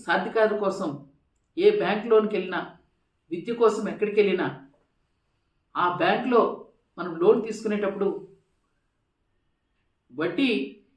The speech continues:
ఎలా అని బాధపడతా ఉంటాం. ఏదైతే లోన్ తీసుకున్నటువంటి యువత ఉన్నామో, రేపు తెలుగుదేశం,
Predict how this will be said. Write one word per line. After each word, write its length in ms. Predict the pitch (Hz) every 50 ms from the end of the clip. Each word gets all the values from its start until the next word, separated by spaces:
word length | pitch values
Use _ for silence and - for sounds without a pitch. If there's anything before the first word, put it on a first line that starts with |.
| _ _ _ _ 156 165 165
ఎలా 160 | 185 214 220 220 220
అని 160 | 214 214 214 208 - - - 151
బాధపడతా 460 | 156 165 180 196 175 160 - 160 147 135 127
ఉంటాం. 220 | 123 - - - - - _ _ _ _ _ _ _ _ _ _ _ _ _ _ _ 151 156 180
ఏదైతే 380 | 220 240 254 254 254 254 254 240 214 180
లోన్ 200 | 196 214 214 214 233
తీసుకున్నటువంటి 720 | 226 - - 226 214 214 202 208 202 196 196 190 202 180 160 - - - - _ _ _ _ _ _ _ _ _ _ _ _ _ _
యువత 240 | 151 170 202 208 214 220 208
ఉన్నామో, 320 | 202 202 190 190 202 240 285 - - - - _ _ _ _ _ _ - 175
రేపు 200 | 208 202 196 196
తెలుగుదేశం, 760 | - 214 208 208 - 247 247 247 240 240 - 247 247 247 -